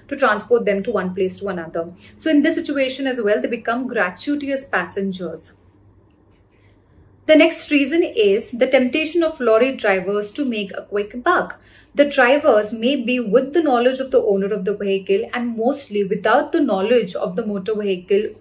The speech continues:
owner, generally carry these passengers for hire to make some good money. Be it hundred to two hundred rupees, it is generally their daily income with respect to driving such goods vehicle.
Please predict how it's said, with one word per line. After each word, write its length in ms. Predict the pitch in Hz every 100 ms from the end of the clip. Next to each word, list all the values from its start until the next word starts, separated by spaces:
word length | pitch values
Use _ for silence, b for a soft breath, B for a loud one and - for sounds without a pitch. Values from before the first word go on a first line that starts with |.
| -
owner, 480 | 247 240 180 185 - B B
generally 440 | - 247 285 339 330
carry 340 | 240 220 285
these 240 | 262 254
passengers 480 | - 190 185 226 220
for 120 | -
hire 440 | 220 190 180 202 202 B
to 140 | 294 254
make 240 | 247 247
some 300 | - 233 226
good 220 | 202 196
money. 460 | 208 330 269 175 175 -
Be 160 | 196 285
it 60 | -
hundred 240 | 269 240
to 120 | 269
two 160 | 269 254
hundred 280 | 254 240 214
rupees, 380 | - 214 214 -
it 160 | 233 -
is 240 | 233 233 185
generally 560 | 214 202 214 208 208 B B
their 280 | 202 247 247
daily 460 | 214 190 240 240 262
income 640 | - 208 185 202 202 226 - -
with 180 | 247 233
respect 460 | 226 - 202 -
to 260 | 262 349 - -
driving 420 | 185 220 214 254 262
such 260 | 233 208
goods 200 | 196 196
vehicle. 540 | - 185 180 - 180